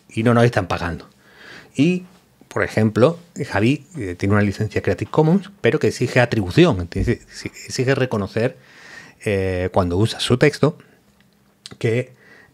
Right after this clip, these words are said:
Eh, que es un texto original de, de Javi Pastor y donde está publicado y poner un enlace y tal.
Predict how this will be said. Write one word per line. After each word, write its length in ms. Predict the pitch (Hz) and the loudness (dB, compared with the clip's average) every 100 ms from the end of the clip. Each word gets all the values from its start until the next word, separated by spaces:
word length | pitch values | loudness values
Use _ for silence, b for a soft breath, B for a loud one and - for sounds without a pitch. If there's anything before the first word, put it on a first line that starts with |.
| - | 0
Eh, 800 | 120 104 95 92 90 90 90 92 | 2 2 0 0 -2 -2 -4 -6
que 320 | - 87 87 95 | -6 -6 -4 -2
es 100 | - | 2
un 140 | 107 | 2
texto 260 | 101 - 117 | 2 4 4
original 480 | 117 113 95 101 | 4 0 -4 -2
de, 260 | 107 98 92 | -2 -2 -4
de 100 | 95 | -6
Javi 220 | - 113 | -4 -4
Pastor 460 | 104 107 - 170 196 | -2 -6 -4 0 0
y 60 | 123 | 0
donde 180 | 92 | 0
está 160 | 90 - | -4 -8
publicado 580 | 87 82 123 156 160 151 | -14 -8 -2 0 0 0
y 40 | |
poner 200 | 120 92 | 0 0
un 100 | 98 | 0
enlace 380 | 92 95 135 107 | 0 0 0 -2
y 20 | |
tal. 180 | - | -6